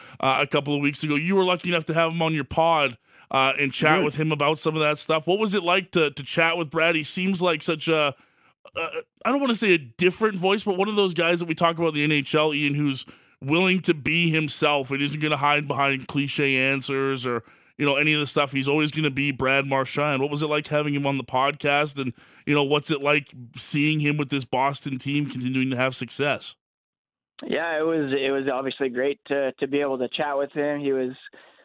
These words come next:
Speaker 2: uh, very candid, very open. He, you know, acknowledged that the Bruins don't really care about the President's Trophy. It, it doesn't really mean anything to them. Uh, he admitted that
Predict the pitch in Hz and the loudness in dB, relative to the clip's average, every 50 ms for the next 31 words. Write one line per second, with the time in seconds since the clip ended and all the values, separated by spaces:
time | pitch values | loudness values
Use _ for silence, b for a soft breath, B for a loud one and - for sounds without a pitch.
0 | B _ - - 120 120 120 117 123 139 143 143 135 - 165 170 175 175 175 180 | B _ -6 -4 -4 -4 -2 -2 -2 -2 -2 -2 -2 -2 -2 -2 -2 -2 0 0
1 | 175 175 170 160 143 139 131 131 127 131 147 147 - - 156 151 147 143 135 131 | 0 -2 -2 -2 -2 -2 0 0 0 0 0 -2 -2 -2 -2 0 0 0 0 0
2 | 127 127 123 120 120 117 - - 123 127 131 127 139 131 120 120 120 120 123 127 | 0 0 0 0 -2 -4 -6 -4 -2 -2 0 0 0 -2 -2 -2 -2 -2 -2 -2
3 | 131 131 131 127 - - - 120 117 117 117 107 _ - - - - _ _ _ | -2 -2 -2 -4 -6 -4 -2 -2 0 0 -2 -4 _ -20 -20 -20 -20 _ _ _
4 | _ _ _ _ _ - 101 107 110 123 123 127 127 127 127 127 127 - - - | _ _ _ _ _ -14 -10 -6 -2 -2 0 0 0 -2 -2 -4 -6 -10 -16 -20
5 | _ _ _ _ - 123 127 113 104 123 123 127 123 - 147 135 143 147 143 139 | _ _ _ _ -6 -4 -4 -2 -2 0 -2 -2 -2 -2 -2 -2 -2 -2 -2 -2
6 | 139 143 135 131 143 - - 160 156 156 - 147 143 143 139 - - 160 160 160 | -2 -2 -2 -2 -6 -4 -4 -6 -6 -6 -6 -4 -4 -4 -4 -4 -4 -2 -2 -2
7 | 156 160 156 156 156 156 139 127 127 127 _ - 139 135 139 143 139 143 139 135 | -2 -2 0 0 2 2 0 0 -4 -8 _ -6 -4 -2 -2 -2 -2 -2 -4 -2
8 | 135 135 135 143 139 139 143 143 143 - 147 143 139 131 143 131 139 139 139 143 | -2 -2 0 0 0 0 -2 -2 -4 -4 -4 -4 -2 -2 -2 -2 -2 -2 -2 -2
9 | 139 135 139 B B B B B B B B B B - 95 117 120 123 123 123 | -4 -6 -8 B B B B B B B B B B -6 -4 -4 -4 -4 -2 0
10 | 131 131 127 127 131 139 139 139 139 135 131 135 127 131 131 | 0 0 0 0 0 -2 0 0 -2 -2 -2 -4 -2 -2 -4